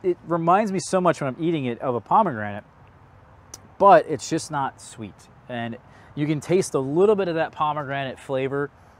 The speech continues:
that nice berry flavor, but you're just not getting the sweetness. So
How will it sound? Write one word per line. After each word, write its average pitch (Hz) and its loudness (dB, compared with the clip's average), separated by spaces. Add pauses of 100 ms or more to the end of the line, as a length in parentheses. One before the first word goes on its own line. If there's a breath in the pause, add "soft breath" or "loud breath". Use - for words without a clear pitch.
(140)
that 123 -4
nice 127 -2
berry 131 0
flavor, 139 -4
but 123 -6
you're 120 -8
just 139 -6
not 131 -4
getting 120 -4
the 101 -10
sweetness. 110 -10
So 110 -6